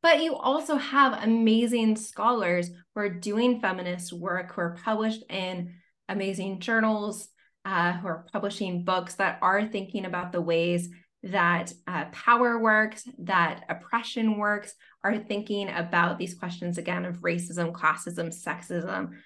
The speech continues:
um, homophobia, transphobia, all being intertwined and working in different ways, right? So we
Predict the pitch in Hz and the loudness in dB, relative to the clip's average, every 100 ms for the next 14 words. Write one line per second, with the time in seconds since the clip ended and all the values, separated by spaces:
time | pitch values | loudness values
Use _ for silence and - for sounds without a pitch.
0 | _ _ - 180 175 180 180 185 - 180 | _ _ -8 -4 -4 -4 -4 -4 -2 -2
1 | 175 160 151 151 170 - _ - - 175 | 0 0 0 0 -4 -10 _ -14 -2 -2
2 | 175 - 175 175 - 170 165 170 185 175 | 0 -2 0 -2 0 2 4 2 0 -2
3 | 151 - - 190 196 175 - 165 156 220 | -2 -8 -6 -6 -4 -6 -4 0 2 2
4 | 269 - 180 180 175 175 180 165 156 - | 2 0 -2 -2 -2 -4 -4 -6 -6 -8
5 | - - - - - 175 175 170 190 208 | -10 -12 -12 -14 -4 4 4 4 0 0
6 | 208 196 | 2 0